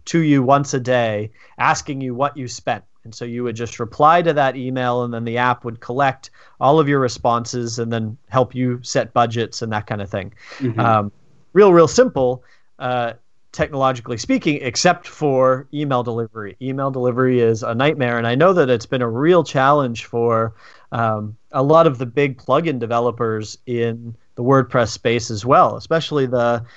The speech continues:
Speaker 1: the folks who have form builders. How do they guarantee emails get delivered? Well, it shouldn't really be their problem. It should be on WordPress or the person maintaining the server,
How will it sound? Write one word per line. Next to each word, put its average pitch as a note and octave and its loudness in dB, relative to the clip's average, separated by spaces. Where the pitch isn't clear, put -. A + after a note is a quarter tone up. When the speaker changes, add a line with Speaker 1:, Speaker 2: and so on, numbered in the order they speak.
Speaker 1:
the D3 0
folks C#3 2
who C3+ -2
have A#2+ 0
form E3+ 0
builders. A2+ -6
How D#3+ 4
do E3 4
they D3 2
guarantee C#3 -2
emails C#3+ 2
get C3+ 0
delivered? C3 0
Well, B2+ 4
it B2+ -4
shouldn't F3+ 0
really E3 4
be C#3 -2
their A#2+ 0
problem. C3+ 2
It B2+ -10
should C#3+ -8
be C3 -2
on A#2 -2
WordPress A#2+ 0
or A2+ -2
the A#2 -6
person B2 -4
maintaining A#2 -4
the A#2+ -2
server, C3+ 4